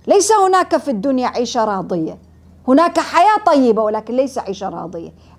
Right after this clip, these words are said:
عيشة راضية في الجنة فقط، لأن الدنيا تحتاج إلى تعب، تحتاج إلى سعي، تحتاج إلى عمل،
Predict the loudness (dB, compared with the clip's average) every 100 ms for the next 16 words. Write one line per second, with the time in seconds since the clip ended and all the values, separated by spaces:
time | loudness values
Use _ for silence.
0 | -4 0 0 0 0 -2 -2 -4 -2 -2
1 | -4 -10 -16 -20 -20 -20 _ _ _ -20
2 | _ _ _ _ -8 0 2 4 2 2
3 | 2 0 -2 -2 0 0 -2 -4 -2 -4
4 | -4 -6 -10 _ _ _ _ -20 -20 _
5 | _ _ -10 -8 -2 -2 0 0 2 2
6 | 0 -2 -2 -4 -8 _ -20 _ _ -12
7 | -4 0 0 2 2 2 2 2 4 4
8 | 0